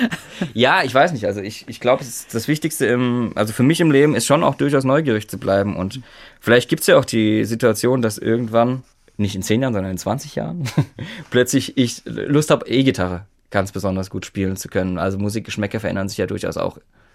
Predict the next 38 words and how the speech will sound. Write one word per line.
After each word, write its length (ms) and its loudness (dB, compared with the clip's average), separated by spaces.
Und 560 -8
deswegen 380 -4
kann 180 -2
das 140 -2
ja 100 0
schon 260 -4
passieren. 500 2
Ich 100 -4
habe 120 4
auch 80 0
eine 120 2
Querflöte 460 4
zu 120 -2
Hause 280 0
liegen, 280 -4
aber 380 -2
die 120 -6
habe 160 0
ich 100 -2
mal 520 0
ein 160 -6
halbes 280 0
Jahr 180 0
gespielt 360 -6
und 100 -4
dann 100 -2
musste 260 -4
ich 80 -12
für 80 -6
mich 160 -4
selber 300 0
sagen, 320 2
macht 180 -4
mir 80 -2
nicht 120 -2
so 80 -6
richtig 260 -8
Spaß. 400 -6